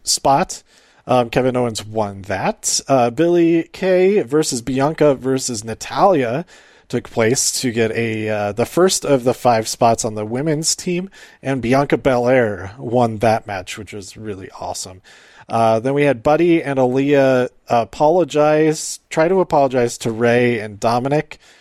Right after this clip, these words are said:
and then Seth came out, pushed some buttons, and then we've, uh, Aaliyah admits to loving Buddy, and then they kiss, and it's all very, uh, yeah, that happened. Uh, then we had Street Profits versus Cesaro and Shinsuke Nakamura. Uh,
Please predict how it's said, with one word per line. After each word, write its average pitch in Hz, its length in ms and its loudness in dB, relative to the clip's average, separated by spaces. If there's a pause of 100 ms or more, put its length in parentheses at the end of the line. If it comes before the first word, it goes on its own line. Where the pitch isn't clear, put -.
(160)
and 123 100 -6
then 110 140 -4
Seth 147 360 0
came 143 200 -2
out, 123 380 0
pushed - 240 0
some 131 160 -8
buttons, 117 580 -4 (340)
and 117 160 -8
then 117 160 0
we've, 113 240 -2 (120)
uh, 110 260 4
Aaliyah 110 540 2
admits 107 400 -6
to - 160 -10
loving 127 500 0
Buddy, 120 420 2
and 107 140 -4
then 104 120 -8
they 101 120 -8
kiss, 110 400 -2
and 101 140 -8
it's 95 180 -12
all 98 160 -6
very, 90 380 -16 (320)
uh, 90 200 -16 (280)
yeah, 95 260 -16 (340)
that 107 180 -8
happened. - 420 -18 (480)
Uh, 127 240 2
then 139 100 0
we 147 80 4
had 135 120 4
Street 196 260 0
Profits 156 420 0
versus 143 340 2
Cesaro 139 840 2
and 120 80 -10
Shinsuke 135 400 0
Nakamura. 127 720 0 (440)
Uh, 120 540 2